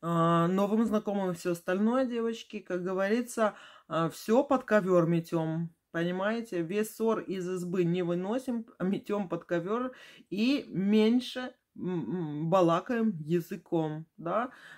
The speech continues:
Э, не, не говорите, потому что он какие-то ваши секреты разведывает для того, чтобы, возможно, так как, э, он выпал магом, чтобы потом вами управлять, понимаете.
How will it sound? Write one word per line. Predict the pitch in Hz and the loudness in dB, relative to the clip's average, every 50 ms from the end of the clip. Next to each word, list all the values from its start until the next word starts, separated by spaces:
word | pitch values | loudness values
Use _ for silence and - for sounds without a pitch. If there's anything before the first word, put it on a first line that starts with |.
| - _ - | -20 _ -8
Э, | 147 151 160 | -4 -2 0
не, | 175 190 202 214 226 226 175 | 0 4 6 6 6 4 4
не | 190 220 226 247 254 | 4 4 6 6 6
говорите, | 214 254 254 240 247 247 233 208 175 - - 170 | 4 4 6 6 6 4 4 2 0 -2 -4 -4
потому | - 180 - 214 226 233 226 | -4 -4 0 0 0 0 0
что | 226 - 233 226 185 | 0 -2 0 0 0
он | 185 226 269 285 277 | 2 2 2 2 2
какие-то | 269 233 220 - _ _ _ - 247 247 247 247 - 233 | -2 -6 -10 -10 _ _ _ 0 0 0 0 0 0 0
ваши | 214 190 214 233 226 233 - 226 | 0 2 0 0 0 -2 -4 -6
секреты | 220 - - 220 - - 226 233 226 220 - 170 170 | -6 -6 -10 -8 -6 -2 0 0 0 0 0 -2 0
разведывает | 170 185 180 170 180 190 226 277 302 262 269 247 214 208 190 175 165 | 0 0 -2 -4 -6 -4 -4 -2 -2 -2 -4 -4 -2 -2 -2 -4 -4
для | 156 175 180 | -4 -6 -6
того, | 170 - 196 202 208 220 247 277 269 254 247 - - - - | -4 -4 -4 -4 -2 -2 0 2 2 0 0 -4 -10 -20 -20
чтобы, | - - - 214 214 214 277 294 | -20 -6 -4 -2 0 0 0 0
возможно, | 262 220 214 180 170 180 190 190 190 185 180 | 2 0 0 0 -2 -4 -6 -6 -6 -6 -4
так | 165 175 170 | -4 -4 -4
как, | - 165 160 - | -4 -6 -4 -2
э, | 165 165 160 | -2 -2 -2
он | - 170 180 170 156 | -2 -2 -2 0 0
выпал | 160 160 156 - 156 160 | -2 -4 -4 -4 -2 -2
магом, | 160 170 190 214 226 262 262 254 | -2 -2 -2 -4 -4 -6 -8 -8
чтобы | - - 170 151 151 | -10 -12 -10 -10 -8
потом | 143 - 156 160 - 214 233 269 277 240 - | -6 -6 -6 -6 -4 -4 -2 -2 -2 -2 -2
вами | 139 143 160 170 185 185 | -2 -2 -2 -2 -2 -4
управлять, | 170 139 - - 135 135 135 135 123 123 123 - - _ _ | -4 -6 -6 -6 -6 -6 -6 -8 -8 -10 -12 -16 -20 _ _
понимаете. | 156 156 165 180 202 208 196 170 165 - - | -12 -10 -8 -8 -8 -8 -8 -10 -14 -18 -20